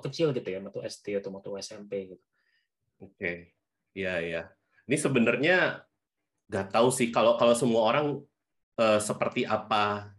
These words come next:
Speaker 2: mereka jatuh cinta sama matematikanya mungkin beda-beda.
Speaker 1: Hmm.
Speaker 2: Kalau saya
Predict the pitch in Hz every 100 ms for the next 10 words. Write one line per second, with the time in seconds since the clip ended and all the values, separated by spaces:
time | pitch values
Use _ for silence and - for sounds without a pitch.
0 | - 107 - 101 95 98 104 101 95 98
1 | 95 98 95 92 95 92 - 95 120 101
2 | 113 82 80 80 82 85 - - - -
3 | 120 113 113 120 170 143